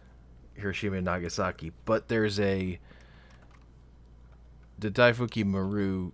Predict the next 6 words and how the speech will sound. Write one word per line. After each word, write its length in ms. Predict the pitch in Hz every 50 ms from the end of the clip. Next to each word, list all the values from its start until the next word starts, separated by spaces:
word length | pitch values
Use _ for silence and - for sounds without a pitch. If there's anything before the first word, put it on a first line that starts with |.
| -
thing 520 | - - - 87 82 78 78 78 78 78 80 - - - - 90
where 320 | 87 90 87 87 87 85 -
a, 480 | - 87 82 82 80 78 78 78 78 - - - - - - - -
a 80 | - 82
fishing 400 | - - 110 101 - 98 92 87
boat 340 | 85 - 87 82 80 76